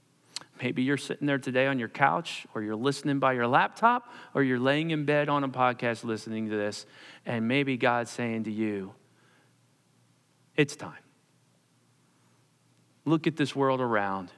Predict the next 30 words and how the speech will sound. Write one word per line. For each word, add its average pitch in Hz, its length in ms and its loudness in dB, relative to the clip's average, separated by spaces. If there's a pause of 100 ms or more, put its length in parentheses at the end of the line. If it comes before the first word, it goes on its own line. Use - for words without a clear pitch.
(120)
and 117 160 0
you 123 80 0
cannot 135 480 0
not 135 260 2
see - 540 -4 (600)
what 104 180 -4
God 117 240 2
has 104 100 -4
clearly 139 480 0
laid 120 260 0
out 113 160 4
in 107 60 -6
Scripture, 101 560 -6
that 104 180 -2
we're 110 160 -2
reaching 113 640 -2 (300)
a 101 100 -6
time 117 500 0 (460)
where 113 160 -2
a 107 60 -6
decision 98 580 -2
should 107 260 -4
be 98 120 -6
made. - 400 -6 (1900)
Are 101 100 -10
you 107 160 -4
gonna 127 540 0 (440)
dive 135 460 2
into 143 540 -2
sin? 95 560 -6